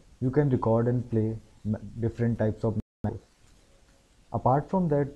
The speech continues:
by using this AutoClicker, you can select the target point in the, in the screen, and the AutoClicker will get the work done for you.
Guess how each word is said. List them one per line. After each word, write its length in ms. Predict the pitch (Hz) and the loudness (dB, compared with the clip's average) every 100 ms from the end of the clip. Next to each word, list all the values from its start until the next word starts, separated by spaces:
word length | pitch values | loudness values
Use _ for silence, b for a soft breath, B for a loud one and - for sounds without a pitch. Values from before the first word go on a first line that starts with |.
| - - _ | -16 -20 _
by 80 | 113 | 0
using 320 | 135 156 190 | 2 4 2
this 140 | 180 180 | 2 2
AutoClicker, 500 | 156 147 151 143 147 | 2 0 0 2 2
you 80 | 139 | 2
can 160 | 151 | 0
select 420 | - 123 123 123 | 0 0 0 -2
the 120 | - 135 | -4 0
target 480 | 127 104 104 117 | 2 2 0 -2
point 280 | 120 117 117 - _ _ - | 0 -2 -2 -10 _ _ -8
in 140 | 120 123 | -2 0
the, 180 | 131 - - - | 0 -4 -14 -6
in 160 | 120 | -2
the 180 | 123 123 | 0 -2
screen, 440 | - - 104 113 - - _ _ - | -4 -2 -2 -2 -6 -18 _ _ -8
and 400 | 123 123 120 113 | -2 0 -2 -2
the 80 | 120 | -2
AutoClicker 540 | 143 135 156 151 170 | -2 -2 0 2 4
will 160 | 156 156 | 4 2
get 200 | 127 113 | 2 2
the 80 | 135 | 2
work 320 | 113 113 110 | 2 0 0
done 220 | 107 107 | -2 -4
for 180 | - 104 | -2 -4
you. 160 | 95 | -4